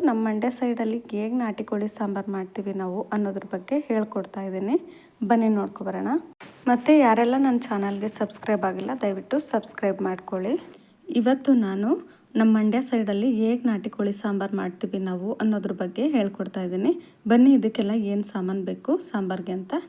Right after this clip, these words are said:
ನೋಡ್ಕೊಬರೋಣ. ನೋಡಿ ಫ್ರೆಂಡ್ಸ್, ಇಲ್ಲಿ ನಾನು ನಾಟಿ ಕೋಳಿ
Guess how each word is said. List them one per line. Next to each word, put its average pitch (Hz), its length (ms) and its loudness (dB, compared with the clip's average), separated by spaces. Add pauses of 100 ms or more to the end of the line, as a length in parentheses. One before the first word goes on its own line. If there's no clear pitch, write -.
(120)
ನೋಡ್ಕೊಬರೋಣ. 185 520 -4 (1120)
ನೋಡಿ 233 240 4
ಫ್ರೆಂಡ್ಸ್, 294 280 4 (340)
ಇಲ್ಲಿ 240 160 6 (100)
ನಾನು 233 180 4 (100)
ನಾಟಿ 220 340 4
ಕೋಳಿ 226 200 2